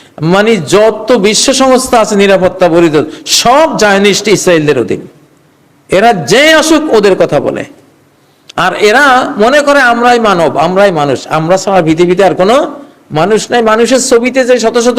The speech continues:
কোটি, এগুলি আমাদের খেদমতের জন্য গরু ছাগলের আল্লাহ তাআলা মানুষের ছবি দিয়ে দিছেন, যাতে করে আমরা খেদমত নিতে পারি। এই জন্য মানবিক করিডোর মানে ইসরায়েলি করিডোর, কারণ তারাই মানুষ, তারাই মানুষ।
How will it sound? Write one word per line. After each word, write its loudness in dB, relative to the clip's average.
কোটি, 0
এগুলি 0
আমাদের 0
খেদমতের -2
জন্য 0
গরু 2
ছাগলের 2
আল্লাহ 2
তাআলা 2
মানুষের 0
ছবি 2
দিয়ে 4
দিছেন, -2
যাতে 0
করে 2
আমরা -2
খেদমত -2
নিতে -2
পারি। -6
এই 0
জন্য 0
মানবিক 0
করিডোর 2
মানে 0
ইসরায়েলি 2
করিডোর, 0
কারণ 0
তারাই 2
মানুষ, 0
তারাই 2
মানুষ। -2